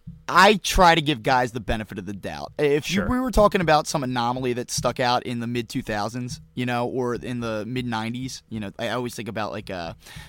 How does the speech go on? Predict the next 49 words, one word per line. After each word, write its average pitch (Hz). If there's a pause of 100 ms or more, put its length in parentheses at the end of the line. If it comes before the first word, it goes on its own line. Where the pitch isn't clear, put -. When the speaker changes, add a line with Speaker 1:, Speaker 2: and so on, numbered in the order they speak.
Speaker 1:
Brady 113
Anderson, 117
the 107
center 107
fielder 110
from 110
the 104
Orioles, 104
that, 98
like, 104
all 110
of 110
a -
sudden 107
just 107
showed 104
up 101
one 110
year 107
and 104
hit 117
fifty -
home 107
runs. 104 (420)
Like, 147
Speaker 2:
<laughs> 147
Speaker 1:
those, 165
those 160
types 170
of 135
things, 143
like, 113
yeah, 117
I'd 101
say, 104
like, 101
there's, 135
there's 117
an 110
issue 95
here. 87 (260)
And 139
I 147
know 165
it's 156
easy 123
to 135
be 113
skeptical. 131